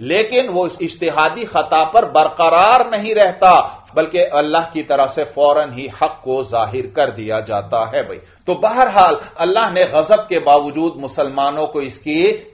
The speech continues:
इजाजत दे दी। भाई, मालूम हुआ मुसलमानों को हाजत हो तो फिदिया लेकर दुश्मन के कैदी को छोड़ा जा सकता है। तो यह माना है इस्तिदलालम बि उसारा बदरिन, बदर के कैदियों से इस्तिदलाल करते हुए,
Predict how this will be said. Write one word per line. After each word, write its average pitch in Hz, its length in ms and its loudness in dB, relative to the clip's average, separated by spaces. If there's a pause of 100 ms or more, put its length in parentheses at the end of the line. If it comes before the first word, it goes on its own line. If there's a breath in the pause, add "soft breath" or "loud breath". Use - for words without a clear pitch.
इजाजत 131 720 2
दे 143 280 -6
दी। 101 220 -12
भाई, 95 300 -12 (180 loud breath)
मालूम 143 380 -2
हुआ 135 280 -4
मुसलमानों 143 640 0
को 165 140 0
हाजत 143 520 0
हो 131 240 -6 (160)
तो 147 60 -4
फिदिया 156 420 -2
लेकर 131 360 -4
दुश्मन 127 380 -10
के 135 180 -12
कैदी 123 360 -4
को 143 160 -4
छोड़ा 120 380 -4
जा 131 240 0
सकता 95 580 -10
है। 87 260 -10 (220 loud breath)
तो 139 60 -6
यह 151 200 0
माना 143 300 0
है 139 440 0
इस्तिदलालम 147 960 2
बि 135 100 -10
उसारा 139 720 0
बदरिन, 139 800 -2
बदर 143 320 4
के 156 160 -4
कैदियों 143 480 0
से 147 180 -4
इस्तिदलाल 143 600 2
करते 139 380 -2
हुए, 139 420 -2